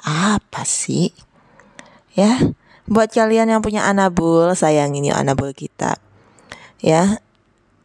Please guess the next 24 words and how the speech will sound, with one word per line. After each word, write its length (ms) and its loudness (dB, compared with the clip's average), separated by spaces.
aku 240 0
salut 340 2
banget 400 -2
loh 140 0
dengan 240 -2
orang 400 0
yang 160 -4
punya 240 -2
anabul 480 0
sampai 680 -2
umurnya 760 0
dari 240 0
misalnya 400 0
dia 180 2
S 300 -2
D 160 -2
sampai 400 -12
dia 160 -6
udah 240 -4
kuliah 500 4
ya, 160 2
masih 320 -4
anabulnya 640 -2
ada. 260 -6